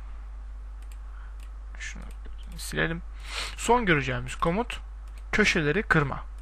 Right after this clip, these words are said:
Köşe kırma komutuna girdikten sonra siz bir saç levha seçtiğiniz anda direkt köşelere radius mu atayım, pah mı kırayım? İki seçenek burada mevcut. Buradan ölçüsünü değiştire-, değiştirebilirsiniz rahatlıkla. Onay verdiğinizde gördüğünüz gibi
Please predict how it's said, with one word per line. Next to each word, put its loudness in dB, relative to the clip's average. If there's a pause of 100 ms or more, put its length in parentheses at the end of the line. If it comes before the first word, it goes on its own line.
(800)
Köşe 8
kırma 6
komutuna 4
girdikten 4
sonra -2
siz -2
bir 0
saç 4
levha 8
seçtiğiniz 2
anda 0 (400)
direkt 6
köşelere 6 (480)
radius 6
mu 8
atayım, 4 (120)
pah 10
mı 2
kırayım? -2 (120)
İki 2
seçenek -2
burada -2
mevcut. 2 (600)
Buradan 8
ölçüsünü 4
değiştire-, 4
değiştirebilirsiniz -2
rahatlıkla. 2 (280)
Onay 6
verdiğinizde -2
gördüğünüz 0
gibi 0